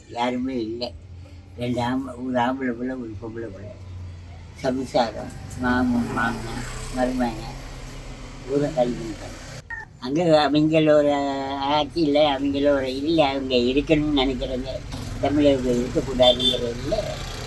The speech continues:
அந்த மாதிரி செஞ்சுட்டாங்க. நம்ம ஆளுங்கெல்லாம் தமிழர்கள்லாம் பூரா வசதியா இருக்க, அவங்க ஒண்ணும் வசதி இல்லை. அதை பார்த்துக்கிட்டு அவங்க செஞ்சு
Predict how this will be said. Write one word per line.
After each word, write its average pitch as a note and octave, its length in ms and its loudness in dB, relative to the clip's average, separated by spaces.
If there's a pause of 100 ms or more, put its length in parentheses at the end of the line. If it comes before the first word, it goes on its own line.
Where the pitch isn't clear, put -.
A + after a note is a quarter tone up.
(260)
அந்த C3+ 140 0
மாதிரி C3 280 2
செஞ்சுட்டாங்க. A#2+ 460 -4 (320)
நம்ம D3 260 6
ஆளுங்கெல்லாம் D3+ 560 8
தமிழர்கள்லாம் C#3+ 680 6
பூரா C#3+ 200 4 (120)
வசதியா D3+ 420 2
இருக்க, A#2 220 -4 (680)
அவங்க C#3 300 6 (1200)
ஒண்ணும் D3+ 300 4
வசதி C3 340 2
இல்லை. - 240 -4 (800)
அதை B2+ 280 2
பார்த்துக்கிட்டு C#3+ 440 4
அவங்க C3 340 4
செஞ்சு - 320 2